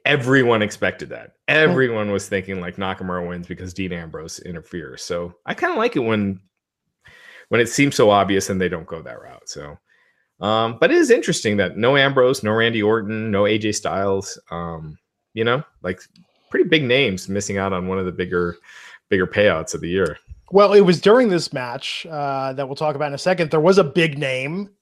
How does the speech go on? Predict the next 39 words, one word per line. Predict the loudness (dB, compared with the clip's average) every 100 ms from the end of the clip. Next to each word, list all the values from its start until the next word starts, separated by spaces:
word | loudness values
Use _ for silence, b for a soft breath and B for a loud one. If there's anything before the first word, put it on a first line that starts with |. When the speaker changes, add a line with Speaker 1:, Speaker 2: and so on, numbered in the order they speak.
| _ 0
Speaker 2:
that | 4 4
on | 4 2
Twitter, | 4 4 6
everyone | 4 4 2 2
was | 0 2
talking | 2 2 -2
about, | -2 -4 -8 -8
a |
big | -2 -2 0
Speaker 1:
<laughs> |
Yeah, | -2 -2
Speaker 2:
name | -8 -2
Speaker 1:
right. | -4 0 -2 -4 _ 4
Speaker 2:
that | 6
made | 8
a | 6
surprise | 4 2 4 4
appearance | 2 2 2 2 -6
in | -6
this | -6 -4
match. | -4 -4 -6
People | -6 -4
started | 0 0 2
to | 4
notice | 4 4 0
him. | -6 -10 -14 B B 0
Uh, | 4 6 8 6
this | 4 4
match | 2 2 2
did | 4
end | 4 2 -4
with, | -2 4 4 2 -2
um, | 0 0 -2 -8 -16 -20 b b -2
Nakamura | -2 0 2 4 4 2 0
went | -6 -6
for | -4 -2
a | -2
Kinshasa. | -4 -4 2 4 4 0 2 2 2 0
Um, | 0 0 -4 -10 -16